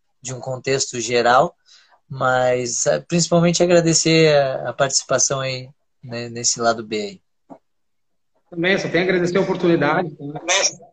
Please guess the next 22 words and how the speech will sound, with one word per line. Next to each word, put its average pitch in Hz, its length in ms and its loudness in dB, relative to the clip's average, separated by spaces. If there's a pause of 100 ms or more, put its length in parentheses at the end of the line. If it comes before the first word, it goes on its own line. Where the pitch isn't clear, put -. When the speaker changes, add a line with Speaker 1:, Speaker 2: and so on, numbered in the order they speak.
(180)
Speaker 2:
Eh, 139 520 0
de - 120 -10 (540)
promover 226 380 0
o - 20 0
nosso 208 180 0
trabalho, 185 600 2
promover 190 500 2
o - 80 -2
trabalho 170 380 2
do 160 60 2
Thiago 170 760 -4 (320)
dentro 160 180 -4
da 180 120 2
Infinity, 196 560 -2
dentro 170 280 0
do 170 80 2
esporte. 165 600 -4 (1000)
E 180 300 -4
é 202 100 0
isso - 180 -4
aí, 240 180 -2
cara. 143 340 -8